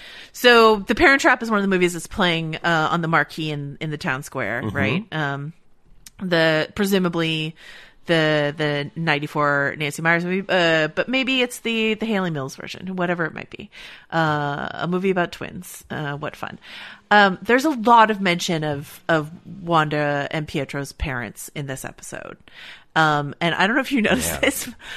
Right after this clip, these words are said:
Speaker 1: but Pietro has a, has a mom tattoo
Speaker 2: Mom.
Speaker 1: on his arm.
Speaker 2: Yeah.
Speaker 1: That's actually Evan Peters' real tattoo, but, but in, usually they would cover up a tattoo like that,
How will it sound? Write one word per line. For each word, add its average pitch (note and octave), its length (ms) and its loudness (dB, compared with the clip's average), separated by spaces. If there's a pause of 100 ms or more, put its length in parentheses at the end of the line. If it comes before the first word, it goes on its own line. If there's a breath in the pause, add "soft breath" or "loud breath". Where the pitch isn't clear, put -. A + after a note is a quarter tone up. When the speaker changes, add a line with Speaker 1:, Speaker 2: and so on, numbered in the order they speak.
(120 loud breath)
Speaker 1:
but G#3 200 2
Pietro C#4 480 4
has C#4 400 2
a, F#3 360 2 (600 loud breath)
has G#3 260 4
a F#3+ 60 2
mom E3+ 480 4
tattoo A#3 420 2
Speaker 2:
Mom. A#3+ 80 2
Speaker 1:
on A3 80 2
his F#3+ 200 0
arm. F#3 600 6
Speaker 2:
Yeah. E3+ 260 -4 (260 loud breath)
Speaker 1:
That's B3+ 220 4 (120)
actually D#4+ 420 6
Evan B3 280 2
Peters' A3 460 2
real F3+ 220 4
tattoo, G3+ 760 0 (360 loud breath)
but, G3+ 360 2
but G#3+ 320 6
in, A#3 260 2
usually D4 680 8
they A3 160 6
would G3 240 4
cover F#3 420 2
up D3+ 280 4
a F#3+ 80 0
tattoo A3+ 440 0
like A3 240 2
that, C4+ 380 2